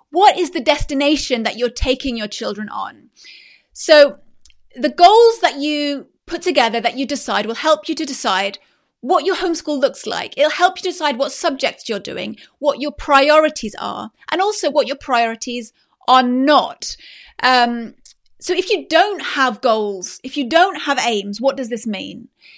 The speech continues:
It means that your, the education that you give your kids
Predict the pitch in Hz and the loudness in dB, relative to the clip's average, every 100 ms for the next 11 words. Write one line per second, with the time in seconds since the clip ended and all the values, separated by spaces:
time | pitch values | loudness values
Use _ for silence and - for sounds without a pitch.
0 | _ - 294 330 415 381 - 269 240 320 | _ 0 0 0 -2 -2 -2 -2 -2 -4
1 | 339 339 - _ _ _ _ 277 302 - | -2 -2 -4 _ _ _ _ -6 -2 -2
2 | 359 392 359 302 262 247 294 254 269 - | -2 -4 -2 -2 -4 -4 -4 -2 0 2
3 | 247 214 - | 2 -2 -8